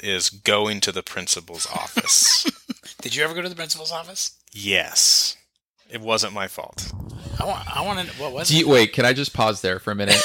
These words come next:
Speaker 2: <laughs>
Speaker 3: and
Speaker 2: How often
Speaker 3: just
Speaker 2: do you hear that?
Speaker 3: reflect on the number of times that a kid shows up in my office and says, "It wasn't my fault"?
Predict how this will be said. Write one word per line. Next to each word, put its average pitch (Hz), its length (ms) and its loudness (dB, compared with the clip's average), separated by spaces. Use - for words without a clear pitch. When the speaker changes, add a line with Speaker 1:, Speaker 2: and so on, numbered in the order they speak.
Speaker 2:
<laughs> - 140 -10
Speaker 3:
and 95 380 2
Speaker 2:
How 208 120 8
often 143 120 4
Speaker 3:
just 151 140 4
Speaker 2:
do 185 40 2
you 190 120 6
hear 180 100 6
that? 175 100 6
Speaker 3:
reflect 123 280 4
on 110 100 2
the 95 80 -2
number 113 420 2
of 113 120 -2
times 95 420 0
that 104 120 -2
a 98 60 -2
kid 110 260 -2
shows 101 300 0
up 104 200 0
in 95 80 -6
my 95 220 0
office 98 380 0
and 101 100 -4
says, 95 480 2
"It 113 140 0
wasn't 107 380 2
my 92 180 2
fault"? - 440 -2